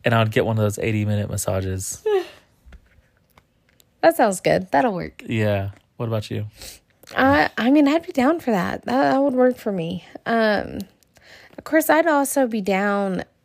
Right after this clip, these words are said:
Speaker 2: I'd be down to take the children somewhere. Like, I don't, maybe it's, like, the mountains, or, of course, I feel like, uh,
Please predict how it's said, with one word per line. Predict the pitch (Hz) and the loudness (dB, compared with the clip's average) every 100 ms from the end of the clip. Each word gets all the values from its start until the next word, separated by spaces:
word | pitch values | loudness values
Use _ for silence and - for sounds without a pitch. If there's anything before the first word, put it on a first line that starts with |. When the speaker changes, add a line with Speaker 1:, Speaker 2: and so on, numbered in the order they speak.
| - | -6
Speaker 2:
I'd | 262 | 2
be | 370 | 6
down | 381 330 311 | 6 6 2
to | 269 | -2
take | 262 254 | -2 -2
the | |
children | 240 226 226 233 196 | -2 -2 -2 -2 -4
somewhere. | 180 175 165 156 78 58 180 _ _ _ 208 | -4 -6 -6 -6 -8 -10 -12 _ _ _ -10
Like, | 196 | -6
I | 208 | -2
don't, | 220 226 208 - _ _ _ _ _ _ - | -2 -2 -6 -12 _ _ _ _ _ _ 0
maybe | 214 220 226 | 4 6 4
it's, | 214 | 4
like, | 202 180 175 | 2 0 0
the | |
mountains, | 170 202 233 254 240 233 226 226 226 214 - | -2 0 0 0 -2 -2 -2 -2 -4 -4 -6
or, | - 165 160 160 151 - | -2 0 0 0 0 -2
of | 185 196 | -2 -2
course, | 247 233 240 | 0 0 0
I | 233 | 0
feel | 247 | 4
like, | 240 208 170 - _ _ _ _ _ _ _ _ _ | 6 4 2 -6 _ _ _ _ _ _ _ _ _
uh, | 202 208 185 170 | 0 4 6 4